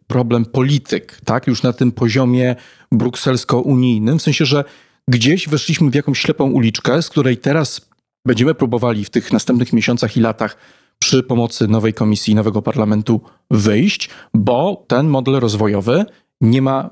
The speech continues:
perspektyw w tych warunkach, w jakich się znaleźliśmy, tak? Czyli geopolitycznych ryzyk zza oceanu i zza miedzy, czyli agresji Putina na Ukrainę i perspektywy zwycięstwa Trumpa w Stanach, więc coś tutaj strategicznego musimy zrobić. Czyli podsumowując,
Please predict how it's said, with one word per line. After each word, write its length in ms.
perspektyw 580
w 80
tych 120
warunkach, 300
w 40
jakich 200
się 120
znaleźliśmy, 500
tak? 180
Czyli 280
geopolitycznych 720
ryzyk 540
zza 320
oceanu 560
i 360
zza 240
miedzy, 480
czyli 420
agresji 800
Putina 380
na 380
Ukrainę 560
i 80
perspektywy 560
zwycięstwa 840
Trumpa 320
w 60
Stanach, 360
więc 340
coś 320
tutaj 260
strategicznego 720
musimy 300
zrobić. 340
Czyli 140
podsumowując, 580